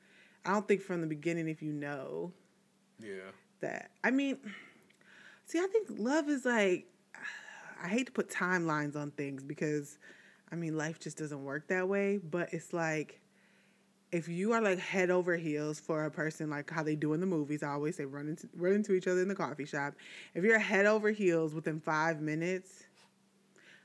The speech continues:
Speaker 1: that's probably infatuation. Like, I don't think, like, the true meaning of, like, deep, true love or just true love,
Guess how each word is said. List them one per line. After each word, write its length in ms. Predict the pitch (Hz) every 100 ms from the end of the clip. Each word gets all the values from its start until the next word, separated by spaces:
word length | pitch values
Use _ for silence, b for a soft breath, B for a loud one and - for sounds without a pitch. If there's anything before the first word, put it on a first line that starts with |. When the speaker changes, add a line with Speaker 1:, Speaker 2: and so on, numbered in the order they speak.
| B -
Speaker 1:
that's 220 | 427 403 -
probably 720 | - 185 143 151 147 151 143
infatuation. 1160 | 143 - 107 127 - - 156 - - - - 196 - -
Like, 420 | 185 175 170 170 - _ _ _
I 160 | 254 269
don't 220 | 262 220
think, 180 | 220 185
like, 220 | 180 170
the 100 | 175
true 640 | - 220 214 208 202 202 190
meaning 520 | 160 160 170 180 175
of, 160 | 160 151
like, 440 | 156 151 147 156
deep, 260 | 139 170 180
true 300 | - 202 180
love 400 | 147 156 160 165
or 40 | 165
just 260 | 202 196 -
true 240 | 202 190
love, 400 | 165 151 160 160